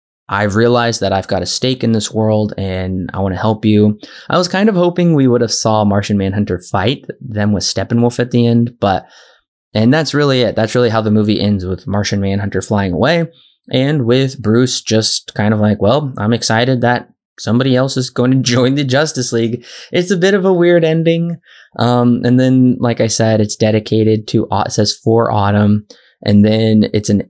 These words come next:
piano instrumental of the song Hallelujah played. It is a very somber way to end this movie, and it makes sense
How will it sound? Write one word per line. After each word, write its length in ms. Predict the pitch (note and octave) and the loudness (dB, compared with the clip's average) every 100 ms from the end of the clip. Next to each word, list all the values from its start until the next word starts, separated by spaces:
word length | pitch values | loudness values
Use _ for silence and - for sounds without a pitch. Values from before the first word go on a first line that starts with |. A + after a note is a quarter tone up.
| - | -8
piano 400 | - C3+ B2 A#2+ | -2 0 0 0
instrumental 800 | A2 G#2 G#2+ G2+ F#2+ F#2+ F#2+ - | -2 -2 0 0 0 -2 -2 -2
of 460 | G2 G2 F#2 F2+ F#2+ - B2 _ - | -4 -2 -2 -6 -10 -16 -20 _ -10
the 320 | G2 G2+ G2 | -4 -4 -2
song 380 | - G#2 F#2+ F#2+ | -2 0 0 -2
Hallelujah 600 | - A2 G#2+ C3+ C3+ G#2 | -2 0 2 2 0 -2
played. 440 | - G2+ F#2 F2+ _ | -4 -2 -4 -8 _
It 140 | D3+ E3 | -2 0
is 160 | G#3+ | 0
a 40 | A#3 | 0
very 380 | B2 C#3 - | 0 0 0
somber 500 | F#3+ - B2+ D3 D3 | -2 0 0 0 2
way 380 | A2+ A2+ A2+ A#2 | 2 2 2 2
to 180 | A2 A2 | 0 0
end 160 | A#2 B2 | 2 2
this 160 | A#2+ | 2
movie, 400 | A#2 D3 A#2 G#2 A#2 - | 0 2 0 -2 -6 -6
and 280 | A2 A2+ A#2 | -2 2 2
it 120 | A2+ | 2
makes 240 | A2 A2+ - | 0 -2 -2
sense 440 | B2+ A#2 G#2 - | -2 -2 -2 -6